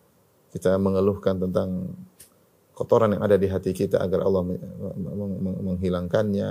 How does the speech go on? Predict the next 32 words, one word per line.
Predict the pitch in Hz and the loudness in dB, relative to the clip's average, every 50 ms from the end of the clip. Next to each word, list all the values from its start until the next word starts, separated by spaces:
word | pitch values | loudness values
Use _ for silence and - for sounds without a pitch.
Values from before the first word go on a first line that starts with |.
| 98 98 | -4 -4
ya. | 98 101 101 104 104 _ _ _ _ _ _ _ _ _ _ _ _ _ - | -2 -2 -4 -4 -6 _ _ _ _ _ _ _ _ _ _ _ _ _ -16
Sehingga | - - 110 120 123 | -8 -2 2 2 4
ketika | 113 113 98 107 110 107 | 4 4 6 8 6 6
kita | 110 104 107 107 101 | 6 6 4 4 4
meninggal, | 98 95 95 90 95 107 110 113 110 107 95 _ _ _ _ _ _ _ _ _ _ _ _ _ _ - | 4 2 2 4 4 4 4 4 0 -4 -12 _ _ _ _ _ _ _ _ _ _ _ _ _ _ -8
kita | - 90 101 98 98 95 98 98 - - - - _ _ _ _ _ _ _ _ _ _ _ _ _ _ _ - | -4 0 2 4 4 4 2 0 -4 -8 -10 -16 _ _ _ _ _ _ _ _ _ _ _ _ _ _ _ -8
membawa | - 107 101 98 98 95 98 90 | -4 -2 2 4 6 6 6 6
hati | 95 92 - 92 90 | 4 0 0 0 0
yang | 82 82 | 0 0
bersih. | 78 80 - - - 92 95 - _ _ _ _ _ _ _ _ _ _ - _ _ | -2 -2 -4 -4 -6 -6 -8 -8 _ _ _ _ _ _ _ _ _ _ -20 _ _
Hindari | - 123 120 120 135 139 131 101 | 2 8 12 12 12 12 12 8
tentunya | 107 104 101 101 98 95 | 6 4 4 4 4 4
hal-hal | 92 92 87 92 107 98 | 2 2 2 2 2 2
yang | 95 87 | 2 0
bisa | 87 87 87 101 95 | 0 0 0 2 2
mengotori | 92 87 85 85 92 92 92 87 | 2 0 0 2 2 2 2 0
hati | 82 82 - | -2 -2 -4
kita | 82 - 110 92 - - - - _ _ _ _ _ _ _ - | -4 -6 -6 -6 -6 -8 -10 -12 _ _ _ _ _ _ _ -6
dari | - 92 90 | -4 -4 -2
pandangan-pandangan | 98 95 92 90 92 92 87 92 92 92 90 92 90 | 0 -2 0 0 0 0 -2 -2 -2 -2 -2 0 0
yang | 92 90 85 | -2 -2 -2
haram, | 95 92 90 90 90 92 92 - _ _ _ _ _ _ _ _ _ _ _ | -2 -4 -2 -4 -4 -8 -10 -14 _ _ _ _ _ _ _ _ _ _ _
dari | - 90 90 92 | -2 -2 -2 0
pendengar-pendengar | - 90 92 92 92 87 92 95 92 92 92 92 | 0 0 0 2 0 0 0 -2 -2 -2 -2 -2
yang | 90 85 | -4 -4
haram, | 87 90 92 92 95 92 | -4 -4 -4 -2 -2 0
dari | 90 90 90 95 92 | 0 2 2 0 -2
komentar-komentar | 92 - 95 95 98 98 98 95 - 101 104 104 107 117 113 | -2 -2 -2 0 2 2 2 0 0 0 -2 0 0 0 0
yang | 104 | 0
tidak | 107 98 98 95 101 | 0 0 2 2 2
ada | 98 92 | 2 2
manfaatnya. | 90 87 85 82 - - - - - - - - | 0 -2 -2 -4 -4 -6 -6 -8 -8 -10 -10 -12